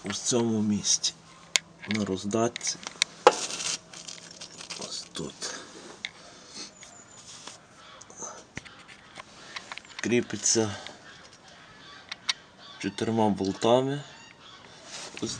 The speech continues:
тут до роздатки і під'єднуються дві трубки на вихід поворотного масла в бачок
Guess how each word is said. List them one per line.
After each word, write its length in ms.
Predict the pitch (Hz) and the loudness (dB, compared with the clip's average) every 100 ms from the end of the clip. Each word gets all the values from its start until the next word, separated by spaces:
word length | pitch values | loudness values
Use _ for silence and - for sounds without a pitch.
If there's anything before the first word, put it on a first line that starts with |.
| - | 2
тут 220 | 131 120 - | 4 4 4
до 120 | 120 | 6
роздатки 720 | 120 123 120 123 123 - 117 - | 6 6 8 8 6 -2 -6 0
і 220 | 117 131 131 - - - | 2 2 -2 -8 -20 -4
під'єднуються 800 | - 104 113 113 110 101 - 104 | 0 8 8 8 6 4 2 2
дві 380 | 98 98 107 107 - - - - - - - - | 2 4 4 4 0 -16 -20 -20 -18 -16 -14 -2
трубки 580 | 104 104 - - 87 101 - - - - - - - - - - - - | 6 6 4 0 2 0 -8 -18 -20 -20 -20 -20 -20 -20 -20 -20 -14 2
на 340 | 101 95 95 - | 4 6 2 -2
вихід 560 | 98 107 - 98 - - - - - - - - - - - - - - | 2 2 4 0 0 -12 -16 -16 -16 -16 -20 -20 -20 -20 -20 -20 -16 2
поворотного 680 | 104 104 107 107 - 107 101 | 8 8 8 6 4 4 6
масла 440 | 104 104 101 101 | 8 6 4 2
в 60 | 98 | 2
бачок 640 | 90 104 101 123 123 127 | 2 0 0 6 6 6